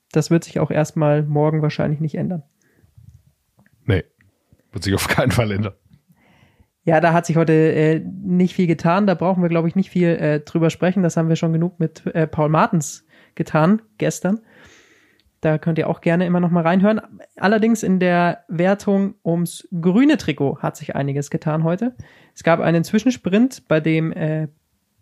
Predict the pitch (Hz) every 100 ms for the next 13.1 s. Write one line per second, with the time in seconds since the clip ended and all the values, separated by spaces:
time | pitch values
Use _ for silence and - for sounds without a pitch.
0 | _ - 165 175 170 156 147 202 254 -
1 | - 180 190 208 202 220 - _ _ _
2 | _ _ _ _ _ 320 - _ _ -
3 | 170 160 156 160 175 170 185 160 151 156
4 | 143 143 - - - 151 202 262 302 -
5 | _ 175 160 170 254 - 220 202 220 254
6 | - _ _ _ _ _ _ _ 185 196
7 | 214 208 - 196 220 - - - 233 254
8 | 147 - 143 151 160 180 - 175 - 196
9 | 220 175 - 170 185 170 165 160 151 160
10 | 165 202 196 208 202 - 214 208 190 190
11 | 196 - _ _ _ _ _ _ _ _
12 | _ _ _ _ 185 170 196 196 208 240
13 | 247